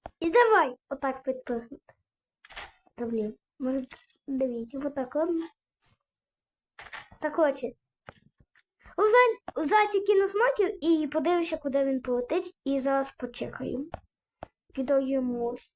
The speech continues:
Давай. Кидай! Отака ось кидочка. Так, всьо. Давай. О, ще отака ось кидочка, просто челік нічого не бачить,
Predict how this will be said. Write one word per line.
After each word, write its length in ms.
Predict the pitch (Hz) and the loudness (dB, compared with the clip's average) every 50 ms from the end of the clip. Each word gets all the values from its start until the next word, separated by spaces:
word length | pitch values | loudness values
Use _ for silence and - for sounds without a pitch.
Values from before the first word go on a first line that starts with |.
| - - - | -18 -18 -16
Давай. 400 | 381 254 254 240 226 196 - _ _ _ _ _ _ _ _ _ - - | -12 -10 -8 -8 -8 -8 -10 _ _ _ _ _ _ _ _ _ -12 -6
Кидай! 500 | - 359 294 277 466 453 440 440 440 - - _ _ | -4 -2 2 4 6 6 6 4 2 0 -10 _ _
Отака 520 | - - - 359 339 - - 330 294 277 269 | -8 -4 -2 -2 -2 0 0 0 0 2 0
ось 140 | 269 269 _ - | -2 -4 _ -8
кидочка. 480 | 269 269 262 320 381 - - - - _ _ _ _ _ _ _ _ _ _ _ _ _ _ _ _ _ _ _ _ _ _ _ _ _ _ _ _ _ - - _ _ _ _ _ _ | -6 -4 -4 -4 -6 -6 -10 -16 -20 _ _ _ _ _ _ _ _ _ _ _ _ _ _ _ _ _ _ _ _ _ _ _ _ _ _ _ _ _ -20 -20 _ _ _ _ _ _
Так, 240 | - 302 349 349 339 | 6 6 6 6 6
всьо. 200 | 359 359 302 285 294 - - - - - - - _ _ _ _ _ _ _ _ _ _ _ _ _ _ _ _ _ _ _ _ _ _ _ _ _ _ _ _ _ _ _ | 4 2 2 2 0 -6 -14 -14 -12 -12 -14 -16 _ _ _ _ _ _ _ _ _ _ _ _ _ _ _ _ _ _ _ _ _ _ _ _ _ _ _ _ _ _ _
Давай. 480 | - 254 262 247 240 233 240 233 - _ _ _ _ _ _ _ _ _ _ _ _ _ _ _ _ _ _ - - - - - - 311 | -8 -6 -4 -4 -4 -4 -6 -8 -10 _ _ _ _ _ _ _ _ _ _ _ _ _ _ _ _ _ _ -12 -10 -8 -6 -6 -2 2
О, 260 | 359 440 480 494 415 | 6 8 8 8 6
ще 160 | - - 427 | 6 2 2
отака 440 | 415 440 440 427 427 - 415 415 403 | 2 2 0 0 0 0 2 2 2
ось 140 | 370 - - | 0 -4 -6
кидочка, 560 | - - 330 349 427 - 554 523 - - 330 | -6 -2 0 0 2 2 2 0 0 -4 -4
просто 280 | 330 302 311 311 - 269 | -4 -4 -6 -6 -6 -8
челік 320 | - - 320 311 311 - | -4 -2 -2 -2 0 0
нічого 380 | 302 302 302 294 294 - 320 311 | 0 0 0 0 0 -2 -2 -2
не 80 | 294 | 0
бачить, 260 | 262 285 320 339 349 | 0 0 -2 -2 -4